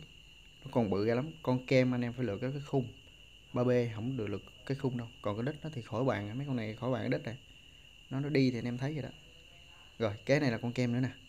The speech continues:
Đó. Kem mỏ đen nè. Mấy con mà kem mỏ đen em,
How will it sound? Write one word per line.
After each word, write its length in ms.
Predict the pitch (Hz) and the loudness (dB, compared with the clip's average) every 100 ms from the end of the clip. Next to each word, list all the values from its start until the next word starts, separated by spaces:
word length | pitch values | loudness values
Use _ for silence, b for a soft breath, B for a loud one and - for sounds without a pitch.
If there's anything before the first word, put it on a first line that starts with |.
| - - - - - - - - - | -20 -20 -20 -20 -20 -20 -20 -20 -18
Đó. 80 | - - - - - - - - - - | -18 -18 -20 -20 -20 -20 -20 -20 -14 -6
Kem 160 | 117 | -4
mỏ 100 | 110 | 2
đen 220 | 127 120 | 4 4
nè. 60 | 107 110 - | 0 -10 -6
Mấy 100 | 139 | -4
con 260 | 139 127 120 | 2 2 2
mà 80 | 104 | -2
kem 180 | - 120 | -2 -2
mỏ 80 | 117 | 2
đen 220 | 131 120 | 2 2
em, 180 | 127 131 | 2 0